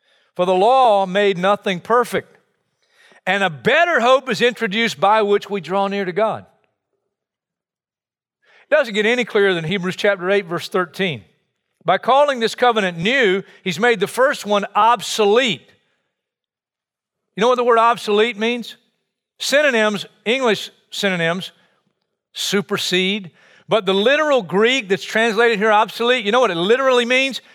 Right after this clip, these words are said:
To vanish. Which is what it says, last part of the verse. "And what is obsolete and aging will soon disappear." Now you see it, now you don't.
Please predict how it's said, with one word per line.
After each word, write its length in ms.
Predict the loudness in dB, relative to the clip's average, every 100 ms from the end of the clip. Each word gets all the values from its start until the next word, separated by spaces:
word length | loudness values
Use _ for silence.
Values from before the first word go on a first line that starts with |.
| _
To 120 | -6 -6
vanish. 760 | -2 -2 0 -4 -8 -18 -20 _ _ _ _ _ _ _ _ _ _ _ _ _ _ _ _ _ _ _
Which 180 | -6 -4
is 120 | -2
what 120 | 0
it 60 | 0
says, 360 | 2 0 -2 _ _ _ _ _ 0
last 240 | 0 2
part 160 | 0 0
of 40 |
the 60 | 2
verse. 260 | 0 0 _ -16 -4
"And 140 | 0
what 140 | 2
is 100 | 2
obsolete 560 | 2 2 0 -2 -2 0
and 100 | 2
aging 380 | 2 2 -2 0
will 120 | -2
soon 420 | 0 0 0 -2 -10 _ _ _ -4
disappear." 600 | -2 -2 0 2 0 -4 _ _
Now 120 | -4 -2
you 120 | -2
see 240 | 0 2
it, 120 | 0 _ _ _ _ -12
now 240 | -2 0
you 120 | 0 0
don't. 240 | -2